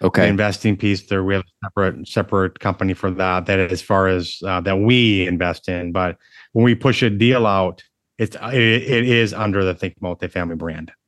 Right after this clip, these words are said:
Speaker 1: Got it. That's awesome. And when did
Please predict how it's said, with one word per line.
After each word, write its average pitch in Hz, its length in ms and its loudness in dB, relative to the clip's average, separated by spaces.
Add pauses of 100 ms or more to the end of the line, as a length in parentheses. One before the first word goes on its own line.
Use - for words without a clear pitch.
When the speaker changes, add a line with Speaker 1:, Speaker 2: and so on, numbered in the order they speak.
(580)
Speaker 1:
Got 87 220 0
it. - 120 -16 (760)
That's 92 200 -4
awesome. 95 400 0 (340)
And 120 220 4
when 120 280 2
did 139 360 0